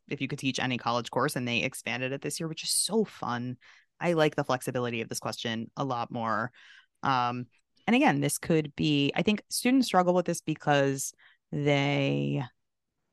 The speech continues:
know that it has to be something that hasn't been, been done before or something original, which is true in a sense. But I also think, um, I think that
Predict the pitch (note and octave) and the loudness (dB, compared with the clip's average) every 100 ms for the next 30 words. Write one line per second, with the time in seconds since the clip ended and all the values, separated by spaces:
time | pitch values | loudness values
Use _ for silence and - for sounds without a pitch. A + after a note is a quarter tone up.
0 | _ _ _ _ _ _ _ _ _ _ | _ _ _ _ _ _ _ _ _ _
1 | E3+ D#3 D3+ C#3+ B2 A2+ A2+ B2 - _ | 0 4 6 6 4 2 0 -4 -10 _
2 | C3+ B2+ A#2 A2 A2+ D3 C3 B2+ B2 - | -4 0 2 0 -2 -6 -4 -4 -4 -6
3 | B2 A#2+ B2+ A#2+ A#2+ A#2 A2+ - C3 C#3+ | -8 -6 -6 -4 -4 -4 -6 -10 -8 -6
4 | B2 B2+ B2 - C#3+ - C#3+ C3 B2 C3+ | -6 -8 -10 -12 -10 -4 -2 0 -2 0
5 | D3 - D3+ D#3 D3 C3+ - C3+ B2+ A#2+ | -2 2 4 4 4 2 -2 -2 -4 -4
6 | A#2+ C3 C#3+ D3 D#3+ F#3 A3+ - - - | -4 -2 0 2 2 2 0 -2 -10 -10
7 | - C#4+ C#4 C4 - F#3+ E3 - D#3+ C3 | -4 0 2 2 0 -2 -2 0 0 0
8 | B2+ - - - - F3+ F3+ - F#3+ F#3 | -2 -8 -16 -20 0 4 4 2 0 0
9 | F3 E3 E3 D#3 D3+ C#3+ C#3+ C#3 - _ | 0 -2 0 2 2 2 0 -4 -8 _
10 | _ _ _ _ _ - - - E3 - | _ _ _ _ _ -20 -20 -8 -8 -2
11 | F#3 - D3 C3 | -4 0 2 2